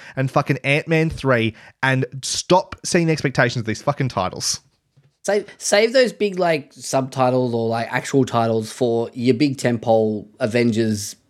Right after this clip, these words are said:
Speaker 2: level threat movies and things like that. We, we,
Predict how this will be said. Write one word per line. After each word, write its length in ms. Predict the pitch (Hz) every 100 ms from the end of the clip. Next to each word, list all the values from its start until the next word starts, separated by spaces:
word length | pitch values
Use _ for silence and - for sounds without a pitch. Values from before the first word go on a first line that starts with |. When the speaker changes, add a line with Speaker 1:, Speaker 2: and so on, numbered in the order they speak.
| - -
Speaker 2:
level 340 | 135 110 107
threat 340 | 104 117 107 113
movies 540 | 113 107 104 98 101
and 260 | - 107 107
things 160 | 110
like 160 | 101 98
that. 280 | 104 92 -
We, 120 | 120
we, 340 | 127 139 131